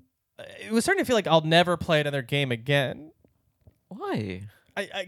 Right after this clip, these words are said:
Speaker 1: it w-, 'cause it was, like, a whole month. It was, uh, basically, like, all of January.
Speaker 2: Oh, I see, I see.
Speaker 1: I was just doing Pokemon stuff. I'm watching my friends.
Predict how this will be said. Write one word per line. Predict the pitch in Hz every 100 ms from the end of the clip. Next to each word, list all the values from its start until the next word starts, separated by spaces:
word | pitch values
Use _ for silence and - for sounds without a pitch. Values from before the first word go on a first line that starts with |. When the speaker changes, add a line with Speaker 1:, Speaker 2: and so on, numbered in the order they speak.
| 175
Speaker 1:
it | 208
w-, | 240 254 -
'cause | -
it | 403
was, | 392
like, | 254
a | 185
whole | 302
month. | 196 170 349 135 - - _ _ _
It | 233
was, | 220
uh, | 160 185
basically, | 240 277 214
like, | 165 147
all | 160 196 214
of | 143
January. | 151 170 196 160 143 135
Speaker 2:
Oh, | 127 120
I | 107
see, | - - 101
I |
see. | 107 - - 123 - 160
Speaker 1:
I |
was | 175 170
just | 147
doing | 117 170 180
Pokemon | 147 156 180 165 131 120 117 117 -
stuff. | - 131 123 - _ _ _ _ _ _
I'm | 311 160
watching | 104 - 104
my | 95
friends. | - 107 101 101 135